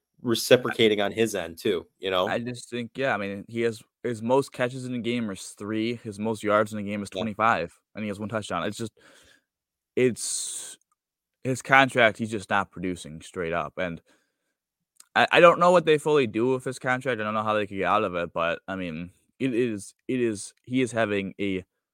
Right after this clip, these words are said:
Speaker 2: brutal season with a capital B. Uh, and I, I, again, this is a guy that last year we were talking about how mu-, underutilized he was, and then he got on that run at the end of the year, and you're like, "Okay, here he comes." And this year,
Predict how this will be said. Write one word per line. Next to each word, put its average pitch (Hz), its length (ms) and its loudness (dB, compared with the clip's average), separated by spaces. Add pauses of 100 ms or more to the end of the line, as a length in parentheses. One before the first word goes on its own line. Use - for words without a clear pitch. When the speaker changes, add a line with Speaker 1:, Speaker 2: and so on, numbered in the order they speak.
(500)
Speaker 2:
brutal 113 560 -2
season 92 440 -4
with 85 140 -8
a 87 80 -8
capital 95 540 0
B. 80 340 -8 (640)
Uh, 80 420 0
and 87 400 -2 (400)
I, 113 220 6 (160)
I, 117 80 8
again, 139 540 6
this 143 160 4
is 160 80 -6
a 170 80 0
guy 170 180 10
that 170 160 6
last 160 320 6
year 175 80 0
we 160 40 2
were 156 60 2
talking 151 320 2
about 147 140 4
how 143 120 6
mu-, 143 100 -2 (280)
underutilized 139 720 4
he 117 80 -4
was, 101 500 2
and 113 120 -2
then 107 340 0 (340)
he 120 120 -4
got 135 280 8
on 143 80 2
that 131 200 4
run 131 160 0
at 156 120 -4
the 135 60 -4
end 120 100 -2
of 110 60 -6
the 107 80 -6
year, 104 200 0
and 120 80 -2
you're 110 80 -4
like, 107 100 -8
"Okay, 120 340 -2
here 120 180 -4
he 120 60 -4
comes." 127 480 -2
And 117 180 -6
this 139 240 -8
year, 123 340 0